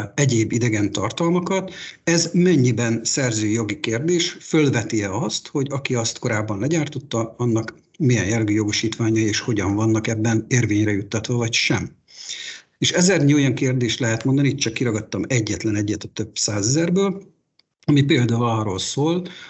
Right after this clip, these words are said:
hogy a digitális térben a tartalmak előállítói, a tartalmak közvetítői, a platformok kérdése, az ehhez kapcsolódó jogok, az itt megjelenő üzleti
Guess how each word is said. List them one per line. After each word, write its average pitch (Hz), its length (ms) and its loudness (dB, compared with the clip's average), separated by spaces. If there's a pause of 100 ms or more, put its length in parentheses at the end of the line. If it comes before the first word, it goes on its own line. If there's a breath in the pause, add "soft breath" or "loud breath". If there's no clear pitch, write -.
hogy 123 120 0
a 123 40 2
digitális 113 560 0
térben 139 580 0
a - 160 -10
tartalmak 107 640 0
előállítói, 113 920 0 (560)
a 127 100 -10
tartalmak 120 580 -2
közvetítői, 120 800 2
a - 120 -8
platformok 117 800 -2
kérdése, 104 600 0
az 104 120 0
ehhez 135 220 0
kapcsolódó 107 500 -2
jogok, 135 440 2
az - 100 -4
itt 165 200 0
megjelenő 110 640 0
üzleti 120 560 2